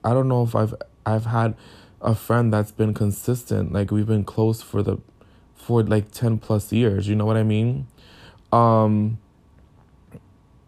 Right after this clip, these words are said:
one of them, I have one friend that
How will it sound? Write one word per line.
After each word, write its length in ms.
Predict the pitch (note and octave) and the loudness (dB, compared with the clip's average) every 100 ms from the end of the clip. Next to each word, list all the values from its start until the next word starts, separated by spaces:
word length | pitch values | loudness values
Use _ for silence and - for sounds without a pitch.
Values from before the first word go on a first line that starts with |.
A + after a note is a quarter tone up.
| _ _ _ G#2 F2+ - - | _ _ _ -8 -8 -10 -4
one 300 | A#2+ A#2 C#3 | 2 4 4
of 120 | D3 | 2
them, 380 | C#3 B2+ B2 C#3 - | 2 2 2 -2 -4
I 80 | A2+ | -2
have 240 | A#2+ A#2 | 0 0
one 200 | A2+ C3+ | 0 0
friend 280 | C#3+ A2+ A2 | 0 0 2
that 140 | G#2+ | 0